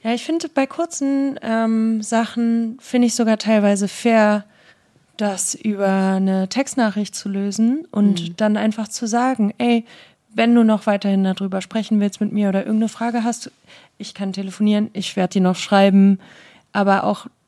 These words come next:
Speaker 1: eine Person, die man noch nicht so lange kennt, nicht in so ein Gespräch zu zwingen, finde ich völlig in Ordnung. Aber ab einem gewissen
Speaker 2: Ja.
Speaker 1: Level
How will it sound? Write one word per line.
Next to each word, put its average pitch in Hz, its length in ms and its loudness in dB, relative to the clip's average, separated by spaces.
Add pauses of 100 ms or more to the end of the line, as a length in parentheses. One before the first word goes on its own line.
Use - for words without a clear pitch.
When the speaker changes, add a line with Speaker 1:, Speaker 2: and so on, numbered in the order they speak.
(280)
Speaker 1:
eine 208 140 0
Person, 202 440 2
die 202 100 2
man 185 160 2
noch 180 100 0
nicht 185 200 0
so 208 80 -6
lange 190 260 -2
kennt, 190 320 -4
nicht 196 180 -4
in 196 120 -4
so 190 100 -4
ein 185 80 -2
Gespräch 185 400 -6
zu - 100 -10
zwingen, 190 320 -2
finde 190 180 -2
ich - 100 -8
völlig 185 240 -6
in 185 120 -4
Ordnung. 185 600 -2 (800)
Aber 202 220 2
ab 196 160 0
einem 208 180 4
gewissen 196 400 2
Speaker 2:
Ja. 196 60 4 (120)
Speaker 1:
Level 220 440 2